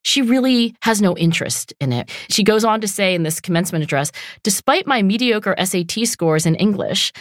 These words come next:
I decided to become an English major, in part because my freshman English professor told me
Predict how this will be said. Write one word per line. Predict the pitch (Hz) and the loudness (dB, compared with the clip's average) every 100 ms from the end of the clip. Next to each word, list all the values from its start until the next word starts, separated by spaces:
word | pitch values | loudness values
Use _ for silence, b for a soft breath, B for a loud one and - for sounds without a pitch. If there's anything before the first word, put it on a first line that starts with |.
| B B | B B
I | - 220 | 0 0
decided | 285 226 196 220 | 0 0 0 -2
to | 233 | -6
become | - 190 170 | -2 2 2
an | 175 | 2
English | 240 302 294 - | 0 0 0 0
major, | 135 135 - 185 175 B B | -2 -2 -4 -6 -8 B B
in | 240 254 | 2 2
part | 233 294 349 | 0 0 0
because | 330 - 254 | -2 -4 0
my | 208 | 0
freshman | 190 - 240 269 - 320 | -2 -2 -2 -2 -2 -2
English | - 233 208 - | 0 0 0 -2
professor | 180 151 - 165 | -2 -2 0 -2
told | - 214 202 | 0 2 2
me | 139 131 | 2 -2